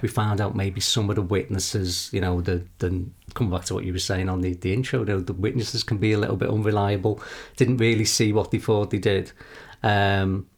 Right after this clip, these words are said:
so that, yeah, that element of comedy and a, and a courtroom drama, again, just a reason to pull me in. One of my favourite films is A Few Good Men,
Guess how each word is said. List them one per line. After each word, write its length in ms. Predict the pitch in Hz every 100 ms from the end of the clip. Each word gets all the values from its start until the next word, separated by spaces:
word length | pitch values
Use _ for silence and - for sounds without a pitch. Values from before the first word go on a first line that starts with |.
| _ _ _ _ _ _ _ - _
so 180 | - 127
that, 420 | 143 147 - 135
yeah, 160 | 131 135
that 160 | 143
element 340 | 131 143 135 131
of 100 | -
comedy 520 | - 117 131 127 101
and 200 | - 104
a, 160 | 104 101 -
and 100 | 104
a 40 |
courtroom 560 | - 110 101 101 101 98
drama, 580 | 101 95 95 104 104 110 - - - - - - -
again, 300 | - 92 87
just 220 | 90 - - - -
a 180 | 101
reason 240 | 107 101 95
to 80 | 98
pull 220 | - 101
me 160 | 95 95
in. 220 | 90 90 - - -
One 160 | - 117
of 60 | 117
my 140 | 117
favourite 340 | 113 107 101
films 420 | - 107 98 85 -
is 480 | 101 101 95 - - -
A 80 |
Few 240 | - 110 98
Good 180 | 101 92
Men, 320 | 98 92 92